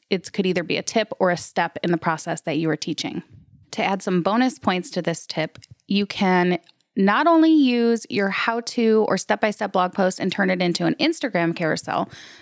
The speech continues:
but then you can take that list of steps or tips and use it as your next email to your list. And you can say, "Hey, do you want ten tips on how to set up your classroom library?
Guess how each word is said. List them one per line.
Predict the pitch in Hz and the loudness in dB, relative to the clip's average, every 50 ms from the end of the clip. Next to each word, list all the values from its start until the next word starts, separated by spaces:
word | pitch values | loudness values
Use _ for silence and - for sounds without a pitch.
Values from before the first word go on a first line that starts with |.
| - _ | -8 _
but | - 233 220 - | -2 -2 0 2
then | 277 294 330 359 349 320 285 | 0 2 2 2 4 2 2
you | - - 220 240 233 | 2 2 0 0 0
can | - 247 233 | 0 0 0
take | - - 240 220 226 - - - | 0 0 -2 -2 -2 -4 -2 -2
that | 214 202 196 - - - _ _ _ _ _ _ - | 0 0 0 -2 -6 -12 _ _ _ _ _ _ 0
list | 208 214 233 240 - - - - | 2 2 2 0 -2 -6 -4 -4
of | 190 175 | -4 -4
steps | - - - - - 214 240 - - - - - - | -4 -8 -6 -4 -2 -2 -2 -4 -8 -12 -12 -6 -4
or | 196 185 | -4 -4
tips | - - - 220 240 240 - - - - - - - - _ _ - | -4 -2 -2 -2 -2 -2 -6 -12 -14 -18 -20 -20 -20 -20 _ _ 2
and | 214 214 202 | 2 4 4
use | 190 185 185 196 214 233 247 240 | 2 2 2 4 4 4 4 2
it | 277 262 - - | -2 -4 -4 -4
as | 190 196 196 196 202 - - | -4 -2 -2 -4 -4 -6 -4
your | 202 202 202 | -2 0 2
next | 202 196 190 185 180 - - - - - _ 180 | 2 2 2 0 -2 -4 -10 -12 -12 -8 _ 0
email | 180 180 175 175 170 170 170 - - _ | 2 4 4 4 4 2 0 -2 -4 _
to | - - - 185 170 165 165 165 160 | -12 -6 -2 -2 0 2 2 2 2
your | 151 - 170 160 160 | 0 0 0 0 0
list. | 151 143 - - - - - - - - | 0 -2 -2 -4 -6 -10 -12 -14 -10 -6
And | 180 175 175 | -2 0 2
you | 170 165 | 0 0
can | 160 - 170 165 | -2 -4 -4 -4
say, | - 165 156 - - - | -2 -2 -2 -2 -4 -4
"Hey, | - - - 165 - - - _ _ _ 240 247 - | -4 -4 -4 -4 -4 -8 -16 _ _ _ -16 -14 -8
do | - 185 | -2 0
you | 208 233 | 2 4
want | 254 254 240 220 - - | 4 2 2 -2 -4 -8
ten | - - 220 208 208 | -2 -2 0 0 0
tips | - 208 196 196 - - | 0 -2 -2 -2 -2 -4
on | 175 175 | -4 -4
how | 160 - - - 185 | -4 -4 -4 -4 -4
to | 180 190 | -4 -6
set | - - 180 180 | -6 -4 -4 -4
up | 175 - | -2 -2
your | 175 165 | -4 -2
classroom | - 185 180 180 - 190 175 | 0 -2 -2 -2 -4 -2 0
library? | 175 175 185 185 220 226 240 247 254 | 0 0 2 2 2 2 2 2 0